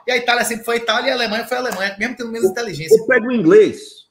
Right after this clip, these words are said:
Speaker 2: Me diz, me diz a quantidade de gênios ingleses. Ah, teve Isaac Newton, teve, cara, meu, na música, na pintura, na, cara, não tem a mesma quantidade.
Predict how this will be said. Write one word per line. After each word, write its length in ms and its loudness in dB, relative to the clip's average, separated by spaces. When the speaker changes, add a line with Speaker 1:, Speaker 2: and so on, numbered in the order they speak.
Speaker 2:
Me 120 -4
diz, 480 -4
me 140 0
diz 180 -4
a 60 2
quantidade 500 -4
de 140 -6
gênios 340 -4
ingleses. 260 -2
Ah, 80 -2
teve 260 -4
Isaac 340 -4
Newton, 500 0
teve, 220 -6
cara, 240 -2
meu, 200 -2
na 160 -4
música, 600 -4
na 100 -4
pintura, 800 -6
na, 360 -8
cara, 240 -4
não 220 -4
tem 160 -6
a 60 -4
mesma 240 -4
quantidade. 800 -4